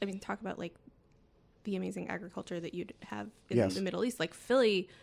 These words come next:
Speaker 1: has incredible seafood coming from the East and incredible dairy coming from the West. And,
Speaker 2: Yep.
Speaker 1: like,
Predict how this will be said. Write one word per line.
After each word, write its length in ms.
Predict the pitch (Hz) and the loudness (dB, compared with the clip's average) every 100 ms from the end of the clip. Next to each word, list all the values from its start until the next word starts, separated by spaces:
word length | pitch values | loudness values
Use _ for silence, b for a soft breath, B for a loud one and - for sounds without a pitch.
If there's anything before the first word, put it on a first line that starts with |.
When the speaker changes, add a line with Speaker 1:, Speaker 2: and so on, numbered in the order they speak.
| b b | b b
Speaker 1:
has 580 | - 196 185 185 - - b b - | 2 4 4 2 -4 -8 b b 0
incredible 440 | 196 214 208 208 | 2 6 6 4
seafood 460 | 202 208 196 202 185 | 2 -2 -2 -2 0
coming 340 | 190 180 180 | 0 0 0
from 260 | 185 185 180 | -2 -2 0
the 180 | 185 185 | 0 -2
East 280 | 180 - 170 | -4 -4 -2
and 100 | 180 | -2
incredible 400 | 180 185 185 185 | 0 0 0 0
dairy 320 | 175 180 180 | 0 0 0
coming 240 | 185 180 | -2 -4
from 140 | 180 175 | -4 -4
the 80 | 170 | -2
West. 380 | 160 180 - | -2 -4 -2
And, 60 | - | 2
Speaker 2:
Yep. 100 | 170 | 2
Speaker 1:
like, 280 | 170 165 | 0 -4